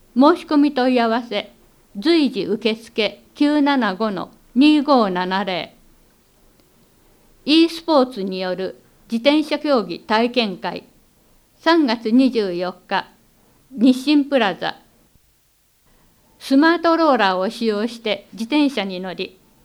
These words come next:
画面に映し出された選手を動かします。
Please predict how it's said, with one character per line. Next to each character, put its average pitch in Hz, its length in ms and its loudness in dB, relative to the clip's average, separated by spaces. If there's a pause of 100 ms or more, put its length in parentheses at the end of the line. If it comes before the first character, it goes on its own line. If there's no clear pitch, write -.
画 247 160 2
面 320 240 6
に 320 80 6
映 320 280 0
し 302 180 -6
出 285 120 2
さ 285 140 0
れ 208 140 -2
た 196 140 -4
選 277 240 0
手 240 140 -4
を 180 160 -8
動 208 120 -2
か 220 160 -2
し 226 140 -12
ま 202 180 -10
す。 - 180 -20